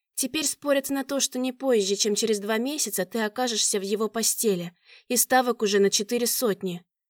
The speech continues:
Извини». Я подскочила, точно ужаленная тем самым упомянутым шершнем,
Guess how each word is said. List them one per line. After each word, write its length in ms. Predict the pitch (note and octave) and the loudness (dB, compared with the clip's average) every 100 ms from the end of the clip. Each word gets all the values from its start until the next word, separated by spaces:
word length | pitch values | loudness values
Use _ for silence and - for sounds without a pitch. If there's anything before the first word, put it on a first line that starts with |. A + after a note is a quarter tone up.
| _ _ | _ _
Извини». 600 | G3 G3 G#3 G#3 F#3+ F3 _ _ _ _ _ _ _ _ | -6 0 2 4 2 -2 _ _ _ _ _ _ _ _
Я 160 | G3 A3 | 0 0
подскочила, 680 | A#3+ - A3+ G#3 - C#4+ G#3 | 0 -2 0 2 2 2 2
точно 360 | A3 - A3+ | 4 4 4
ужаленная 560 | G#3+ G#3 C4+ B3 A3+ A3 | 4 4 2 2 2 2
тем 200 | A3 G#3+ | 2 0
самым 360 | - C4+ C4 A#3+ | 0 0 0 -2
упомянутым 720 | A3+ B3 B3 B3 A#3+ C4 C4 | -2 -2 -2 -2 -4 -4 0
шершнем, 600 | - C4 F#3+ - F3+ | 2 2 2 0 0